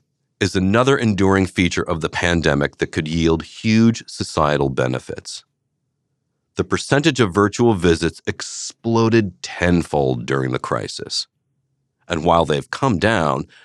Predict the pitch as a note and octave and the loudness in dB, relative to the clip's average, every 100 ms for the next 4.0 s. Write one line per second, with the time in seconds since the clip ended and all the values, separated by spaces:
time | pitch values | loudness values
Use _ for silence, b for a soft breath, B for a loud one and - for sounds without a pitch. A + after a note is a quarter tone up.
0 | b G2+ - - B2+ G#2+ C3 C#3 C3 A#2+ | b -6 -4 0 2 2 2 -2 0 0
1 | - - G2+ E2+ D2 C#2+ C#2 - C2+ - | 0 0 2 2 2 0 -4 -4 -6 -4
2 | A1 G1+ - - - - _ _ _ _ | -8 -8 -8 -10 -14 -14 _ _ _ _
3 | _ _ _ _ - G#2+ - A2 B2+ | _ _ _ _ 0 0 4 4 4